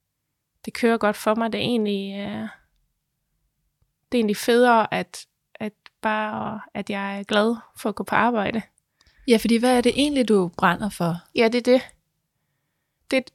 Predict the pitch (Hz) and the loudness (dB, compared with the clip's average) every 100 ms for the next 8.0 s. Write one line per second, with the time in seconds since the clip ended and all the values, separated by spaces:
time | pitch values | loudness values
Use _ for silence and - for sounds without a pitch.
0 | - 277 262 233 - - 233 - 208 190 | 2 2 6 4 4 2 2 2 0 4
1 | 190 214 247 - 254 233 - 233 - 254 | 2 2 -2 -2 2 2 0 -6 -4 -2
2 | - - 214 175 - 202 208 247 226 - | 0 2 4 4 2 0 4 4 2 2
3 | 269 262 240 240 240 240 214 208 214 202 | 2 4 6 4 6 4 4 4 2 0
4 | 196 185 185 208 226 269 254 - 214 247 | 0 0 2 2 2 2 0 0 0 0
5 | 208 - 220 277 _ _ _ _ _ - | -4 -6 -10 -12 _ _ _ _ _ -20
6 | _ _ _ _ _ _ _ _ _ _ | _ _ _ _ _ _ _ _ _ _
7 | _ - 208 190 185 - - - - | _ -8 -6 -6 -8 -10 -12 -14 -16